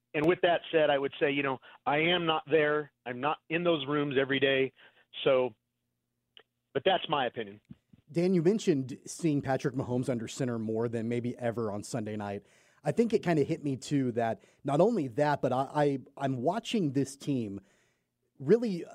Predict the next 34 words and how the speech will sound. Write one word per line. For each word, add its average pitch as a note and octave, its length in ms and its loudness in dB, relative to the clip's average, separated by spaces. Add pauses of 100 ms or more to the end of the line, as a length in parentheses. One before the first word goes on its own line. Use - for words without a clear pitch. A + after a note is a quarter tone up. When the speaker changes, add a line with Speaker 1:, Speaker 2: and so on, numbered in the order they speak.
Speaker 2:
of - 160 -2
course, F3+ 280 0
we D#3 140 2
know D3+ 360 2
the C3+ 200 -6
struggles C#3+ 520 -2
they C3 180 0
have B2 360 -2
with A2+ 180 -6
downfield B2+ 540 -2
passes. A2+ 600 -6 (520)
Really, F#3 400 4
the A#2+ 240 -10
passing F3+ 420 0
plays, C3 340 0
so A3 260 4
many F#3 320 2
of A2 120 -4
them A#2+ 280 0
are C3 120 2
behind D3+ 420 0
the E3 40 6
line D3+ 220 2
of C#3+ 80 -2
scrimmage C3+ 540 -2 (260)
or D3 240 2
at C#3 220 -2
the C#3+ 60 0
line A2+ 220 -2
of G2+ 80 -8
scrimmage. G#2+ 540 -10
And D#3 160 2
to E3 100 0
me, D3 420 0